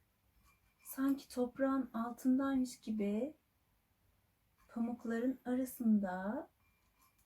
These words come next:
filizlenmeye başlayacak. Peki nasıl filizlenecek biliyor musunuz? Tekrar pamuğumu koyuyorum. Bir pamuk daha.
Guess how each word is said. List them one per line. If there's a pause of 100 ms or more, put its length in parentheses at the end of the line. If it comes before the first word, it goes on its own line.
filizlenmeye
başlayacak. (2250)
Peki (540)
nasıl
filizlenecek
biliyor
musunuz? (540)
Tekrar
pamuğumu
koyuyorum. (4000)
Bir
pamuk
daha.